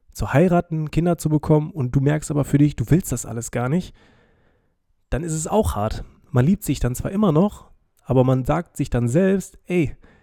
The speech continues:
lieber gebe ich diese Liebe auf, um meinen Partner dauerhaft glücklich machen zu können." Und der wird dann halt nur glücklich mit einer Hochzeit und Kindern in der Zukunft, mit einer anderen Beziehung,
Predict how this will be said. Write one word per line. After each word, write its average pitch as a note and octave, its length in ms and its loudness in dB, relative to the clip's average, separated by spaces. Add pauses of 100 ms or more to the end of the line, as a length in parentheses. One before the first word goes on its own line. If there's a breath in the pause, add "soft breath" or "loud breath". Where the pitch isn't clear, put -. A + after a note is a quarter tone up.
(340 soft breath)
lieber F#3 360 2
gebe D#3 380 2
ich D3+ 360 -6
diese C3 280 0
Liebe B2+ 400 -2
auf, F3 480 2
um C3 140 -4
meinen B2+ 220 0
Partner D3 440 0
dauerhaft C3+ 460 -2
glücklich F#3 280 -2
machen A#2 220 -4
zu A#2+ 120 -8
können." D#3+ 320 -2 (340)
Und A#2 160 -4
der A2+ 100 0
wird D3+ 160 0
dann A2+ 80 -2
halt A2+ 160 -2
nur A#2+ 100 2
glücklich A#2+ 340 0
mit - 140 -8
einer A#2 280 -2 (420 soft breath)
Hochzeit C#3+ 540 -4
und A#2 120 -10
Kindern D#3 560 -2
in C3 140 -10
der A#2+ 120 -10
Zukunft, D#3+ 460 -2
mit B2 160 -6
einer A2+ 120 -4
anderen B2 280 -6
Beziehung, F#3+ 540 2